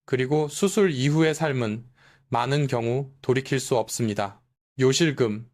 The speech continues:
성기능 상실, 삶의 질에 급격한 저하, 암 때문이 아니라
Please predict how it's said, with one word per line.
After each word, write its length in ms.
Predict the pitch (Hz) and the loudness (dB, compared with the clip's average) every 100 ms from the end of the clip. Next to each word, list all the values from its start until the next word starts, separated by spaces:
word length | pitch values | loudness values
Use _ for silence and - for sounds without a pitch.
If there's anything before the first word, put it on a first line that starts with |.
| _ | _
성기능 540 | - - 185 175 165 147 | -4 0 2 2 0 0
상실, 560 | 147 120 - 104 107 _ _ _ | -2 -2 -2 -4 -4 _ _ _
삶의 440 | - 175 180 175 147 | -6 -2 2 2 0
질에 400 | 135 117 110 - - | -2 -2 -4 -12 -6
급격한 580 | 135 - 151 160 147 | -4 -2 -2 -2 -4
저하, 480 | 131 120 113 104 104 _ _ _ _ _ - | -2 -2 -2 -4 -8 _ _ _ _ _ -4
암 220 | 131 139 | -2 0
때문이 340 | 165 160 156 | 0 0 0
아니라 480 | 131 113 123 135 120 | 0 -2 -2 -4 -8